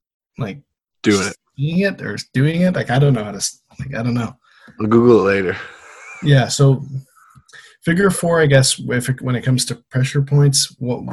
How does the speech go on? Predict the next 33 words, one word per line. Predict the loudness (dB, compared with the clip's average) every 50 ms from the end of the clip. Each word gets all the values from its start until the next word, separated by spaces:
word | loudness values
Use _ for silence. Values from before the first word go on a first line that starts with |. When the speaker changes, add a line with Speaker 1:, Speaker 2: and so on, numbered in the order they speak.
| -14 -16 -18 -14 -12 -12 -8 -4 -2
Speaker 1:
uh, | -2 -2
figure | -2 -2 -2 -2 0 0
four | 0 2 2 4 4 4
is | 4 2 0 -4 _
all | -2 0 2 4 6
in | 6 6
the | 6
knee, | 4 4 2 0 -2 -4 -6 -8 -10 _ _ _ _ _ -20 -20 -20 -20 _ _ _ _ _ _ -14
Speaker 2:
Mm. | -10 -8
Speaker 1:
and | -6 -6 -4
then, | -4 -6 -6 -6 -6 -6 -6 -8 -10 -12 -16 _ -14
um, | -12 -12 -10 -10 -10 -10 -10 -10 -12 -12 -14 -16 _ _ _ _ _ _ _ _ _ -8
where | -8 -6 -6
the | -6
sharpshooter's, | -6 -4 -4 -4 -4 -4 -2 0 0 0 0 -2 -8
like, | -10 -8 -6
stomach, | -4 -2 0 2 4 4 2 2 -2 -8 -16 -20 -20 _ _ _ _ -10
lower | -8 -6 -6 -6 -6
back, | -6 -6 -6 -6 -8 -10 -12 -16 -20 -20 -20 _ _
Speaker 2:
Yeah, | -8 -6 -4 -2 -2 -2 -2 -4 -6 -10 -16 _ _ _ _
Speaker 1:
and | -10
Speaker 2:
pulling | -6 -4 -4 -2 -2 -4
you | -4 -6
Speaker 1:
quads. | -8 -8
Speaker 2:
back. | -6 -8 -8 -10 -14 -18 -20 _ _ _ _ _ _ _ _ _ _ _ 0
Speaker 1:
Yeah, | 2 2 2 2 -4 -8 -12
and | -12 -12 -10 -8
quads. | -6 -6 -6 -6 -6 -4 -6 -6 -6 -8 -18 _ _ _ _ -16
Speaker 2:
Okay. | -16 -14 -14 -16 -16 -18 -16 -16 -16 -18 -20 _ _ _ _ _ _ _ _ -8 -4
Speaker 1:
So | 0 0 0
can, | 2 2 2 2
and, | 2 2 0 0
like, | 0 0 -4 -6 -10 -16